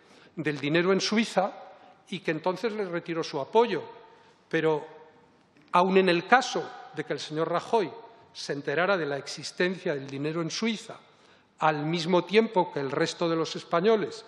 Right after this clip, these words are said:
es decir, cuando lo publicamos los periódicos, sería casi cuarenta y ocho horas antes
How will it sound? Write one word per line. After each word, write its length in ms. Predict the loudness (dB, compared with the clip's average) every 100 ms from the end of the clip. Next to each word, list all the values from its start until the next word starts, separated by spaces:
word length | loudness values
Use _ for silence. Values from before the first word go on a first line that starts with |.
| -20 -20 _
es 100 | -4
decir, 400 | -2 0 0 0
cuando 300 | 0 -2 0
lo 140 | -2 -4
publicamos 600 | -8 -10 -4 0 0 0
los 180 | -2 -2
periódicos, 840 | -2 2 2 2 0 -2 -2 -14 -20 -20 -20 _
sería 560 | -6 -4 0 4 4 2 -4 -16 -18 -20 -20 2
casi 360 | 4 4 2 -4
cuarenta 540 | 0 0 2 0 -2
y 100 | -2
ocho 340 | -2 0 2
horas 300 | 2 2 2
antes 680 | 2 2 2 -2 -2 -10 -14